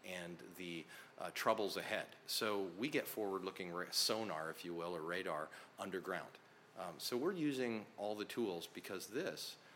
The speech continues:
is like a little micro thumper. You get to hear it. Uh, at the surface, you're not gonna hear anything,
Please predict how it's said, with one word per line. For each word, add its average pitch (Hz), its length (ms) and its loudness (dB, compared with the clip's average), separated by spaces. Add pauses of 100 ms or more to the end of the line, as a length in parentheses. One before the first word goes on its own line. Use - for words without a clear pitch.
(380)
is 107 160 2
like 110 160 4
a 104 40 2
little 101 300 2 (100)
micro 107 300 2
thumper. 151 340 2 (140)
You 98 120 -4
get 101 180 2
to 104 60 -2
hear 107 220 4
it. 131 100 2 (300)
Uh, 101 120 8
at 98 100 0
the 113 80 2
surface, 170 420 6
you're 104 60 -4
not 95 100 2
gonna 92 120 0
hear 98 180 4
anything, 101 480 2